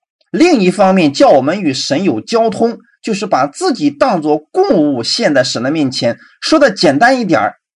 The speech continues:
今天他是你的中保。也就是说，耶稣不仅仅解决了你罪的问题，让你成为义人，他还要在生活当中成为你的中保，就是你遇到任何事儿，你可以向神来祷告，向天父来祷告，耶稣都要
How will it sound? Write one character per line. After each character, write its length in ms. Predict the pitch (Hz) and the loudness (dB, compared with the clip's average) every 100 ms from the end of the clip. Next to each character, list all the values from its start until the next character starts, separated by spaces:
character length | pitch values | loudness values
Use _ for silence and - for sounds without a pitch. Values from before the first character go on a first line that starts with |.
| _ | _
今 200 | 247 254 | -4 -2
天 260 | 208 185 - _ _ _ | -2 -2 -4 _ _ _
他 140 | - | -6
是 140 | 240 220 | -4 -2
你 140 | 139 | -2
的 100 | 104 | -2
中 240 | 104 160 143 | -4 -4 -4
保。 160 | - - _ _ _ _ _ _ _ _ _ _ _ | -6 -12 _ _ _ _ _ _ _ _ _ _ _
也 80 | - | -2
就 120 | 247 285 | 2 2
是 80 | |
说， 220 | 202 208 - - - | 2 0 -2 -10 -2
耶 160 | 277 | 2
稣 200 | 339 330 | 4 2
不 80 | 320 | 2
仅 200 | 226 240 | 0 0
仅 160 | 240 196 | 0 2
解 180 | 180 135 | 4 4
决 100 | 180 | 2
了 80 | |
你 140 | 214 139 | 2 0
罪 180 | 233 156 | 0 0
的 80 | |
问 160 | 127 120 | 0 -2
题， 320 | 98 104 95 _ _ | -4 -12 -14 _ _
让 180 | 190 196 | 0 2
你 60 | |
成 200 | 143 165 | 0 0
为 100 | 180 | 0
义 140 | 196 208 | 0 2
人， 260 | 120 107 - - | 2 0 -8 -18
他 160 | - 277 | -2 0
还 220 | - 202 | 2 2
要 160 | 269 208 | 4 4
在 160 | 185 | 2
生 280 | 165 - - 415 403 | 0 -2 0 0 0
活 240 | 139 139 | 2 2
当 260 | 185 175 185 | 2 0 2
中 360 | 196 196 196 - _ _ | 2 2 0 -8 _ _
成 240 | - - 147 | -6 0 2
为 100 | 151 | 2
你 140 | 147 | 2
的 120 | 107 | -2
中 240 | 101 190 175 | -2 -2 -2
保， 140 | 92 | -4
就 120 | 117 | -4
是 100 | 196 | -4
你 100 | 208 | -2
遇 100 | 202 | 2
到 140 | 269 175 | 4 4
任 220 | 190 254 | 4 2
何 100 | 147 | 0
事 140 | - | -2
儿， 40 | 123 | -2
你 120 | 120 | -2
可 100 | 147 | -4
以 60 | 135 | -2
向 180 | 190 | -2
神 160 | 135 113 | -2 -2
来 120 | 110 | -4
祷 200 | 110 - | -4 -8
告， 80 | - - - | -10 -12 -6
向 180 | - - | -2 0
天 180 | 202 196 | 0 0
父 100 | 165 | 2
来 140 | 131 | 2
祷 140 | 127 | 2
告， 120 | 113 110 _ | -2 -4 _
耶 100 | 170 | -2
稣 160 | 190 196 | -2 -2
都 100 | 233 | 0
要 200 | 160 | 0